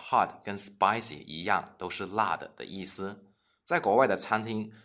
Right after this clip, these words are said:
如果你想吃热乎乎的食物，千万不要跟服务员说hot food，他很可能会给你端上一盘辛辣的食物。例如，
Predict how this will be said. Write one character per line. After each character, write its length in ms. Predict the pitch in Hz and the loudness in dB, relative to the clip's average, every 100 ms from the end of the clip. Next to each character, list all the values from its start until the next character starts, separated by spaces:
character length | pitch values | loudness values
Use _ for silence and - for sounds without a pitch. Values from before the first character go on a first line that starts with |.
| - | -10
如 120 | 151 | 2
果 100 | 190 | 2
你 160 | 160 | 2
想 220 | 151 110 85 | 2 0 0
吃 240 | - 117 | -2 -2
热 240 | 113 151 123 | -2 0 0
乎 220 | - 110 | 0 -2
乎 120 | 110 | 0
的 120 | 101 | 0
食 180 | 82 - | -4 -6
物， 240 | 98 92 - | -4 -6 -6
千 380 | - - 107 110 | -8 -4 -4 0
万 160 | 110 | 0
不 120 | 90 | 0
要 100 | 92 | -2
跟 240 | 90 92 87 | -2 -4 -8
服 240 | - 87 | -10 -6
务 80 | 95 | -4
员 240 | 82 76 | -4 -6
说 400 | 78 90 87 - - | -6 -2 -2 -4 -14
hot 260 | - 101 104 - | 0 0 0 -6
food， 240 | 101 85 - - _ _ - | -6 -4 -6 -14 _ _ -2
他 100 | 107 | -2
很 280 | 98 107 | 0 -4
可 160 | 131 98 | -4 -6
能 180 | 85 85 | -6 -6
会 140 | 104 | -6
给 120 | - | -4
你 140 | 95 90 | -4 -4
端 220 | 95 92 | -4 -4
上 280 | 92 87 82 - | 2 2 0 -10
一 140 | 113 101 | -8 -2
盘 200 | 80 85 | 0 0
辛 420 | - 104 98 98 | -2 -6 -6 2
辣 240 | 107 85 | 4 4
的 120 | 82 80 | 0 -6
食 220 | - 78 | -10 -10
物。 360 | 82 95 - - _ _ _ _ _ _ | -8 -8 -10 -18 _ _ _ _ _ _
例 100 | 117 | -4
如， 460 | 104 98 104 107 | 0 2 0 -2